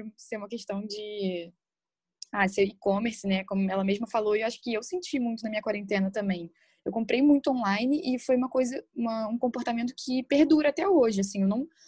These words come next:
nunca mais entrei numa loja de roupa pra experimentar roupa e comprar. Eu me acostumei a comprar online e não tenho mais comprado roupa pessoa-, fisicamente, assim. Livros, várias outras coisas que foram costume de quarentena, que hoje em dia eu poderia voltar aos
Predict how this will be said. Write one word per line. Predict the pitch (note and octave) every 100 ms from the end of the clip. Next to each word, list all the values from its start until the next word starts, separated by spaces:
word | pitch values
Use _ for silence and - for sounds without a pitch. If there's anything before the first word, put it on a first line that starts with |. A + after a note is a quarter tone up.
| _
nunca | A#3+ F4
mais | F4+ C#4
entrei | A#3+ B3
numa | A3
loja | A3 A3+
de | G#3+
roupa | G#3 A3
pra | A3
experimentar | A3 - G#3 G3+ G3
roupa | G#3+ G3
e |
comprar. | G#3+ G#3+ G3+ E3+ E3+
Eu | F3+
me | F#3+ G3+
acostumei | - - B3 A#3
a |
comprar | C#4 C4+ C4+
online | D4+ C4 G#3+ B3 C#4 D4 D4 _ _ _
e | - A#3+
não | A#3 A#3 B3+
tenho | D#4 C#4+ C4 C#4
mais | B3+ B3+
comprado | C4+ B3 A3 A3+
roupa | A#3+ A3 G3+ A#3+ A#3+ B3 _ _ _
pessoa-, | A3 A3 C4 -
fisicamente, | - C4 B3 E4 D#4+ A#3 G3 G3
assim. | G3 G3 F#3 - _ -
Livros, | A3 B3 B3+ G3+ G3 G3 G3+
várias | F#3+ G3+ A#3+
outras | C4 C#4+
coisas | - A3+ B3
que | - C#4+ C#4 _ _ _
foram | C4 B3+
costume | B3+ C4 - B3 A#3
de | G#3+
quarentena, | - A#3 A3+ A3+ A3+ G#3+ C#4+
que | D#4+ F4+ -
hoje | C4
em | B3+
dia | A#3+
eu |
poderia | A#3 A3 A3 G#3+ B3 D#4
voltar | G3 G#3 G3 F3+ F3+ G#3+ F#3 E3+
aos | F3+ F#3+ G3